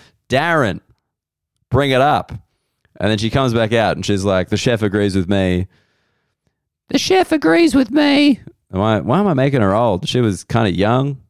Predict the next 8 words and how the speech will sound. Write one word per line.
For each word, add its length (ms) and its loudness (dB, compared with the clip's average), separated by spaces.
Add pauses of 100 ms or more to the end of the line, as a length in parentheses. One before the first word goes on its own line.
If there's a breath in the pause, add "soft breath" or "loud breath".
(120)
I 100 -2
don't 140 0
know. 260 0 (800 soft breath)
The 80 0
chef 260 -2
agrees 380 0
with 120 -2
me. 500 0